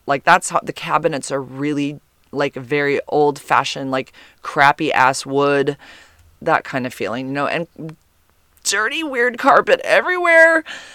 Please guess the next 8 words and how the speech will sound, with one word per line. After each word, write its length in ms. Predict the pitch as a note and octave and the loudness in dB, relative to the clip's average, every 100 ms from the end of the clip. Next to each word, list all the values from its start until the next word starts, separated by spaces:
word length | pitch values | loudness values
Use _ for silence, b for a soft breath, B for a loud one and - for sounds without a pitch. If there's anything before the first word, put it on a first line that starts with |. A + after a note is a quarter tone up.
| B B B | B B B
<sighs> 600 | D#4 F4 F4 D4 C4 C4 | 0 4 6 6 6 2
So 220 | - C4+ | 0 4
I 80 | B3+ | 6
go 160 | B3 C4 | 6 4
down 280 | B3+ B3 D4+ | 4 2 2
into 160 | D#4 | -4
this, 260 | C4+ C4 A#3 G3 _ _ _ _ - | -2 -2 -2 -10 _ _ _ _ -8
this 260 | A3 G3 | -6 -6